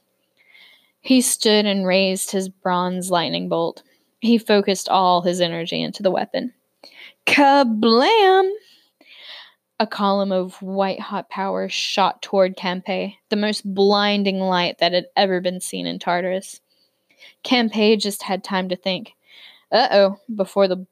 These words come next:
bolt blasted her into a million sizzling pieces of reptile confetti. "Now that's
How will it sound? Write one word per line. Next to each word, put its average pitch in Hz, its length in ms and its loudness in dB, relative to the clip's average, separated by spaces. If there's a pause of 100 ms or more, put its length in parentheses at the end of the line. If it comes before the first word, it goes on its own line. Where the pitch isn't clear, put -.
bolt 180 280 -2
blasted 180 880 0
her 170 160 -4
into 180 300 -8
a 185 60 -8
million 185 560 -4
sizzling 180 760 -4
pieces 180 460 -8
of 175 220 -4
reptile 180 560 0
confetti. 170 640 -4 (1120)
"Now 175 460 0
that's 185 640 0